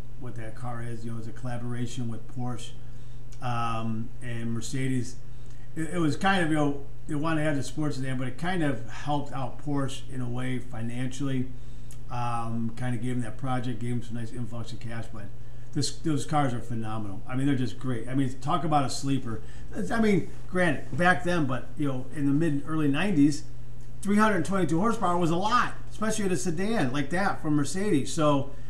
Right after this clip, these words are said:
I mean, it's still, right, this day and age, hey, three hundred twenty horses, it's not, it's nothing to sneeze at. So that car will get up and go, but that thing will cruise at, you know, ninety, hundred miles an hour, no sweat. I mean, that thing's a grand, that's a, one of these days, I'm gonna have one. So, some things come for fruition this,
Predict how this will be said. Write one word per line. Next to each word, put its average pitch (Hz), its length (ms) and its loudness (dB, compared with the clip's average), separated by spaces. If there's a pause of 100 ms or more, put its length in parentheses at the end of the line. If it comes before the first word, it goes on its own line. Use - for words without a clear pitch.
(100)
I 170 80 -2
mean, 185 160 2
it's 185 100 0
still, 294 300 4
right, 190 180 -2
this 208 200 2
day 226 160 2
and 220 140 2
age, 202 60 0
hey, 165 140 2
three 175 120 0
hundred 180 160 0
twenty 170 160 0
horses, 165 300 0
it's 180 160 -2
not, 233 120 0
it's 170 100 -2
nothing 202 140 -2
to 165 40 0
sneeze 208 320 0
at. 110 160 -2
So 180 120 -2
that 208 120 -2
car 254 400 0
will 135 180 0 (180)
get 185 100 2
up 196 160 0
and 151 160 4
go, 180 220 2
but 135 220 0
that 165 160 0
thing 190 100 2
will 135 100 2
cruise 151 600 2 (420)
at, 143 260 -2
you 139 80 0
know, 131 120 0
ninety, 151 340 2
hundred 147 180 4
miles 139 260 2
an 139 80 0
hour, 135 200 0
no 147 600 2
sweat. 143 520 0 (100)
I 123 40 -2
mean, 127 80 -2
that 139 120 -2
thing's 143 220 2
a 110 60 0
grand, 127 380 -2
that's 131 240 -2
a, 117 40 -2 (540)
one 196 160 4
of 151 80 4
these - 80 -2
days, - 180 -2
I'm 170 100 0
gonna 147 120 2
have 117 180 0
one. - 120 -2 (100)
So, 127 380 0 (420)
some 147 200 2
things 214 220 4
come 196 260 4
for 156 120 0
fruition 151 520 4
this, 139 280 2